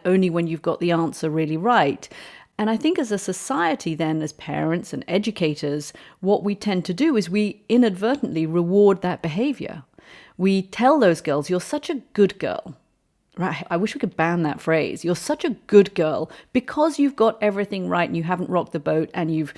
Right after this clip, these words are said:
colored in the lines and you've followed all the rules." Meanwhile, the boys are going off and ragging around and playing sports and failing and messing up, and they're just being boys. But what we do when we tell our girls, "You're such a good girl," is that we reinforce that behavior. They know that if they behave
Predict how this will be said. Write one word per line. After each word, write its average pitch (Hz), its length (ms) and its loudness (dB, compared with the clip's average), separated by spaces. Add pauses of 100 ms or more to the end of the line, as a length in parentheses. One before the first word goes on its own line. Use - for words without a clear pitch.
(260)
colored 185 320 4
in 170 100 2
the 165 80 0
lines 160 300 0
and 160 80 -4
you've 147 260 -2 (160)
followed 165 320 4
all 156 120 0
the 151 100 -2
rules." 156 340 -2
Meanwhile, 277 320 0
the 185 140 0 (140)
boys 247 280 4
are 202 60 2
going 165 320 0
off 170 320 -2
and 151 160 -6 (240)
ragging 170 400 4
around 156 400 2
and 151 120 -4
playing 170 280 0
sports 170 400 -2
and 160 120 -4
failing 156 380 0
and 151 140 0
messing 160 320 0
up, 165 180 0
and 170 240 -4
they're 208 140 6
just 269 180 -2
being 262 200 2
boys. - 540 -2 (600)
But 214 260 0
what 240 220 0
we 247 100 0
do 311 260 0
when 233 140 2
we 190 120 -2 (140)
tell 277 260 -2
our 220 140 2
girls, 160 340 0
"You're 165 120 -4
such - 280 -4
a 170 180 -8
good 180 340 4
girl," 160 440 2
is 180 180 -2
that 196 160 0
we 202 140 -2
reinforce 214 600 0
that - 180 -2
behavior. 202 360 -2
They 170 120 0
know 226 220 4
that 165 140 0
if - 100 -10
they 170 80 -2
behave 220 540 0